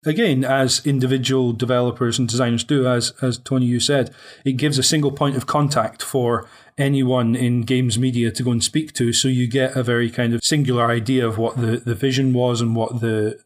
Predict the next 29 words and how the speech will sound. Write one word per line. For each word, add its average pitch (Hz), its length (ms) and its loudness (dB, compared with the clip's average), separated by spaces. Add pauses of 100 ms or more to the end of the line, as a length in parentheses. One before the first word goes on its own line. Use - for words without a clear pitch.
the 117 320 -4
aims 123 480 0 (400)
of, - 280 -4
of 117 160 -2
the 117 80 0
game 120 280 0
were. 120 280 0 (300)
And 127 160 0
in 127 100 2
this 147 200 0
case, - 520 -2 (100)
the 135 140 2
idea 131 380 2
that 117 180 -4
Toby 123 200 0
Fox 123 240 -4
had 117 260 0
was 117 280 -2
to - 140 0
utilize 147 1040 0
the, 135 600 -2 (140)
his 131 220 -2
words 123 300 0
actually, 113 280 0
I'll 120 60 0
quote 131 260 -2
exactly, 139 420 0
why 120 160 2
not? 143 260 0